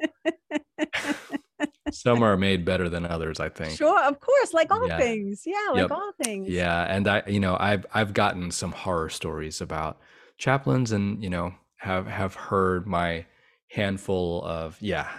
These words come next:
Speaker 1: those kinds of stories where, a-, and the orange skin and the white teeth, I was like, "Is that Trump's cousin?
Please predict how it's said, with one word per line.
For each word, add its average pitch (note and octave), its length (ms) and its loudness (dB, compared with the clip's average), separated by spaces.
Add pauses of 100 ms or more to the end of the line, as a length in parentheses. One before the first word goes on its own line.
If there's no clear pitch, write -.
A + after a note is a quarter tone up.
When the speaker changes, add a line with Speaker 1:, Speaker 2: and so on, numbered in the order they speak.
Speaker 1:
those F#2 240 -2
kinds F2 300 -6
of - 80 -12
stories E2+ 520 -4 (100)
where, E2+ 320 -2 (580)
a-, G2 240 2
and F#2+ 140 0
the F#2 160 2
orange G#2+ 320 4
skin A2+ 220 4
and G2 100 4
the F2+ 60 2
white F#2+ 220 4
teeth, G#2+ 200 -4
I - 20 -10
was F#2 120 -12
like, F#2 100 -14
"Is - 60 -16
that D#3+ 120 -10
Trump's - 300 -8
cousin? D#3+ 460 -6